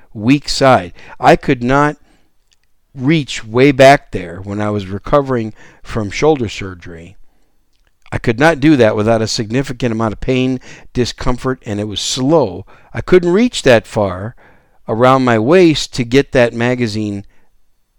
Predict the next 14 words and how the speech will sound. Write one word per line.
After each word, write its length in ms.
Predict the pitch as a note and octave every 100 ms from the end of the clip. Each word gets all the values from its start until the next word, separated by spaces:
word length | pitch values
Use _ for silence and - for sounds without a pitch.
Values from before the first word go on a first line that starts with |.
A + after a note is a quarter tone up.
| _
out 160 | A#2+ A2
of 120 | F#2
there. 200 | D2+ - - _ _ _ _ _ _ _ - - - -
But 340 | A3+ F3+ - -
when 200 | A#2+ A#2+
I 120 | A#2
carried 460 | - C3+ C3 B2+
it 260 | A2 G#2+ - _ _ _ _ _
left 380 | A#2 B2 B2 -
of 100 | G2
center 560 | - D#3 G3 C3 G2+ - _ _ _ _ _ _
in 120 | A#2
a 60 | G2+
horizontal 1120 | B2 A#2 G#2 G2 G#2 D3+ A3+ - G#2+ F2 G2